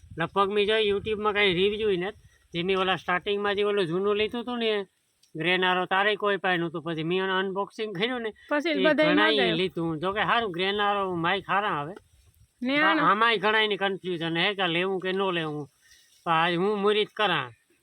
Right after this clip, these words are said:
Speaker 2: તો
Speaker 1: અનબોક્સિંગ
Speaker 2: રિવ્યુ આપ્યું.
Speaker 1: કરવાનું, રિવ્યુ આપે એટલે તમને થોડોક આઈડિયા આમે આવે જાય. ઘણા એ તો YouTube-માં અટાણે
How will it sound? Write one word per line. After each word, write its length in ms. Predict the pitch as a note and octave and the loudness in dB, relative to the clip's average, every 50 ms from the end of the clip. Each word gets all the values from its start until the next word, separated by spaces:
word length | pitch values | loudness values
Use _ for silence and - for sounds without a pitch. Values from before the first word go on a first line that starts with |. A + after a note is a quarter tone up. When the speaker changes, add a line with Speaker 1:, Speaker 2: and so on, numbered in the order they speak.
| _ _ - | _ _ -2
Speaker 2:
તો 60 | C4 | 2
Speaker 1:
અનબોક્સિંગ 300 | C4 C#4+ C#4+ D4+ D#4+ E4 | 2 4 4 4 2 2
Speaker 2:
રિવ્યુ 200 | E4+ D#4 D#4+ D#4 | 0 2 4 4
આપ્યું. 180 | D4+ D#4+ F4 E4+ | 4 4 4 2
Speaker 1:
કરવાનું, 400 | E4+ F4 F#4 F4+ D4+ C#4 - D#3+ | 2 2 2 2 2 0 0 -2
રિવ્યુ 320 | E3+ F#3 G3 G3 F#3+ F#3+ | -2 -2 -2 0 0 2
આપે 240 | F#3+ F#3+ - - F3 | 2 0 0 0 -2
એટલે 140 | D#3+ D#3 D3+ | -4 -4 -4
તમને 280 | E3 E3 F3 F#3 F3+ | -4 -2 -2 -2 -4
થોડોક 260 | E3+ E3 F3 F#3 F3+ | -4 -4 -4 -4 -2
આઈડિયા 380 | F3 F3 F3+ F#3 E3+ F#3 F3+ F3+ | -2 -2 -2 -2 -2 -2 0 0
આમે 220 | F3+ F#3 F#3+ F#3 | 0 0 0 0
આવે 240 | F#3 F#3+ G3 G3 G3 | 2 2 2 0 -2
જાય. 220 | F#3 G#3 G#3 G#3 F#3 | -2 -2 -2 -2 -4
ઘણા 300 | C#3+ D#3 D#3+ E3 E3 D#3+ | -4 -4 -4 -2 -2 -2
એ 140 | D#3+ D#3+ | -4 -6
તો 100 | D#3+ - | -6 -6
YouTube-માં 720 | E3 D#3+ D#3 E3+ E3+ - - F3+ E3+ D#3+ E3 E3 E3 E3 | -6 -6 -6 -6 -8 -8 -8 -8 -6 -4 -4 -4 -4 -4
અટાણે 480 | E3 E3 F3 E3 E3 E3 E3 E3 D#3+ D3 | -4 -4 -4 -4 -4 -4 -6 -6 -8 -10